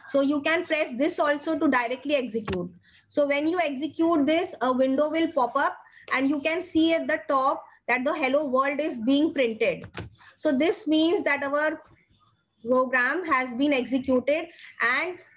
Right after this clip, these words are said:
uh, we are now at the beginning level that we have started using the coding language and we have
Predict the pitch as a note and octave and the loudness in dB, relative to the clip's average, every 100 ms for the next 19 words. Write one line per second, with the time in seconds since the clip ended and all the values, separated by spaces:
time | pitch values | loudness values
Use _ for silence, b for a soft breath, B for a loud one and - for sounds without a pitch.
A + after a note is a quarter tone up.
0 | - A3+ A#3 A#3 C#4 C#4 C4 C#4 C4+ C4 | -2 2 2 4 2 4 2 2 2 2
1 | C4 C#4+ C4 A#3+ B3 B3+ C4 D4 C#4+ C4+ | 4 2 2 0 -2 0 2 2 2 0
2 | C#4 C#4+ C4 B3 B3 A#3 C4 C#4+ C4 - | 2 0 2 -2 -2 -2 0 0 -2 -2
3 | B3+ G#3+ C#4 C4+ B3 A#3 B3 B3 B3+ A#3+ | -4 -2 0 2 2 2 2 2 4 2
4 | A#3 B3 A3 G#3 G#3+ A#3+ A#3+ B3+ D4 b | 4 2 0 0 2 2 2 0 -2 b
5 | b b - B3 C4 B3 | b b -2 0 2 2